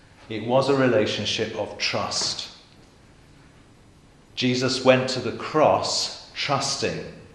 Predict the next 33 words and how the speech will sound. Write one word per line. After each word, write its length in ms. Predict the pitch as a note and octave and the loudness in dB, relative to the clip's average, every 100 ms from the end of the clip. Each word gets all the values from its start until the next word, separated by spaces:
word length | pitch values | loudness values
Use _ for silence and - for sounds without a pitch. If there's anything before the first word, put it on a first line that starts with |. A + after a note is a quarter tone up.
| - - - | -20 -18 -6
that 220 | A2 A2 | -4 4
that 280 | A#2+ A2 A2 | 6 6 0
was 200 | G#2+ - | -4 -4
God's 480 | - A2 G#2+ - | 4 4 4 0
purpose 640 | - - G#2+ G#2+ - F2+ - | -6 -4 -4 -4 -4 -4 -4
for 280 | G2 D#2+ | -4 -8
him. 240 | - E2+ E2+ - - - - - - - - - - _ - - - _ _ - - - - | -8 -10 -12 -18 -20 -20 -20 -20 -20 -20 -20 -20 -20 _ -20 -20 -20 _ _ -20 -20 -20 -8
And 260 | A#2+ A#2+ A#2+ | 0 2 2
if 80 | B2 | 4
that 160 | C3+ | 4
was 120 | A#2+ - | 4 2
good 160 | B2+ | 2
enough 280 | A2 G#2+ G#2 | 2 0 -2
for 80 | G#2 | -4
Jesus, 560 | G#2 A2+ G2 F2 - - | -2 0 -2 -4 -4 -2
then 520 | G#2 G2+ F#2+ - - - - - | -2 -2 -6 -10 -16 -20 -20 -10
it's 260 | G2+ - | -8 -8
kind 220 | - A2+ G2 | -8 -8 -8
of 80 | |
certainly 360 | - A2 - G2 F2+ | -6 -6 -6 -8 -8
good 140 | G2 | -8
enough 280 | F#2+ F#2 - - - - | -6 -6 -8 -14 -20 -20
for 180 | - G#2+ | -8 -2
me. 540 | A2 A#2+ F2+ G#2+ B2 - - - - - _ _ - - - | 2 2 0 -4 -8 -12 -20 -20 -20 -20 _ _ -20 -20 2
But 520 | F3 E3 C3 - - - - - - - - - - - - - - - - - - - - | 6 8 8 4 0 -6 -10 -16 -20 -20 -20 -20 -20 -20 -20 -20 -20 -20 -20 -20 -20 -20 -6
in 160 | C#3 | 0
another 380 | C3 B2+ C#3 C#3+ | 2 4 4 2
way, 600 | B2 A#2+ G#2 G#2 G2+ - - | 4 4 4 2 -2 -6 -4
it's 500 | B2 - - - C3 | -4 -4 -6 -6 -4
not 380 | C3+ D#3+ D#3 | 6 6 6
quite 300 | - D#3 C3 | 4 6 6
good 140 | B2 G2+ | 4 0
enough. 440 | F#2 F2 - - | 0 -4 -6 -12